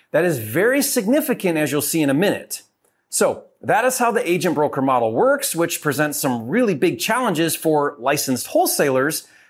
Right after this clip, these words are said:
Because think about it. Let's say using the assignment, you wholesale one transaction per month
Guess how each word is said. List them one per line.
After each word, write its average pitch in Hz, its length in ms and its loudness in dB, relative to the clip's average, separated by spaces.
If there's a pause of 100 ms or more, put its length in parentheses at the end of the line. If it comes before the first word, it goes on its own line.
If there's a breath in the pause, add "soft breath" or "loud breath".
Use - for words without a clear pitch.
Because 202 240 0
think 294 180 0
about 127 260 0
it. - 140 -10 (400)
Let's 220 360 0
say 294 160 2
using 233 340 2
the 233 100 2
assignment, 123 640 -4
you 202 180 -2
wholesale 196 520 2
one 151 280 0
transaction 214 640 -2
per 240 160 0
month 135 320 0